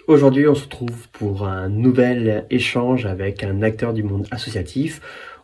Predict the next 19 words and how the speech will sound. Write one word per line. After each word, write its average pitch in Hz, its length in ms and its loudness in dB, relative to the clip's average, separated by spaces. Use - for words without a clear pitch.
Aujourd'hui, 139 680 4
c'est - 240 -10
un 92 80 -6
peu - 200 -4
particulier 120 640 -2
car 104 180 -6
je 98 100 -8
vais 92 120 -6
accueillir 113 500 -2
un 98 220 -2
ancien 127 380 0
élève, 101 380 0
donc 101 140 -4
Stéphane, 127 800 2
qui, 110 440 -2
euh, 98 260 -2
fait 110 160 -4
partie - 360 -4
du 98 280 -8